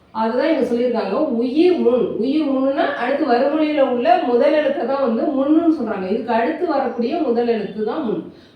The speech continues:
முன்னுங்கையில இது என்ன எழுத்து? நமக்கு வல்லின எழுத்து. அது வந்து வல்லின எழுத்தா இருந்தா, அந்த வல்லின எழுத்துல காசாதாவா இருந்தால்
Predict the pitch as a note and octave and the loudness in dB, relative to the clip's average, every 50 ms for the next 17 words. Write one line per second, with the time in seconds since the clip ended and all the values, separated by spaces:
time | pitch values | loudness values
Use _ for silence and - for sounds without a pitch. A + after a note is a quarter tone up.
0 | _ - B3 D4 D#4+ E4 E4+ E4+ D#4 C4+ C4 A#3+ A#3 A#3 A3+ C#4 F4 D#4+ B3+ B3+ | _ -6 -4 0 0 0 0 0 -2 -2 2 4 6 6 6 4 0 0 0 0
1 | A#3 A3+ B3+ C#4+ C#4+ C#4 C4 B3 - - C4+ C4+ C#4+ E4 F4 - - - - - | 0 0 0 0 0 0 0 0 -2 -2 -4 -2 0 0 -2 -2 -4 -8 -12 -18
2 | - - - - - - A3 A#3 A3+ G#3+ - F4 F4+ C#4 A3+ A3+ A3+ A#3 B3 B3 | -20 -20 -20 -20 -12 -6 -4 -4 -4 -2 -2 -2 0 0 2 2 2 2 2 2
3 | A#3+ A3+ G3 F#3 F3+ F3+ F3+ F#3 F#3+ F#3+ F3+ E3 - - - - - - F3+ G#3 | 2 0 0 0 -2 -4 -4 -6 -4 -4 -4 -4 -4 -8 -14 -20 -16 -10 -6 -2
4 | A3 A3+ G#3+ G3 G3+ C#4 D#4 C4 G#3+ G3 G3+ A3 B3+ C4+ C4 B3+ A#3+ G#3+ G3+ G#3+ | 0 0 0 0 0 -2 -2 -2 -2 0 0 0 0 -2 -2 0 0 2 2 0
5 | G#3+ A3 A3+ A3 A3 G#3 F#3 F#3 F#3 G3 G#3 G3 G3 F#3+ F#3+ E3 D#3 E3 F3 F3 | -2 0 0 -2 0 0 0 0 -2 -2 -2 -2 -4 -2 -2 -2 -4 -4 -4 -6
6 | F3 F#3 F#3+ F#3+ F#3+ F#3+ G#3+ A3 A3 G#3+ G#3+ G3 F#3 F#3 G#3+ A#3 B3+ A#3+ G#3+ G3+ | -8 -8 -6 -6 -4 -4 -2 -2 -2 -2 -2 -4 -6 -6 -8 -8 -8 -6 -6 -4
7 | G3+ G3+ G3 - G3+ F#3+ F#3 F3 E3+ E3 D#3 D3+ - - F3+ F#3 F#3+ G3+ G3+ F#3 | -4 -4 -4 -6 -8 -8 -8 -8 -8 -8 -8 -10 -12 -10 -8 -6 -6 -4 -4 -4
8 | E3+ F3 F3 - - - - - - | -2 -2 -2 0 0 0 -2 -4 -6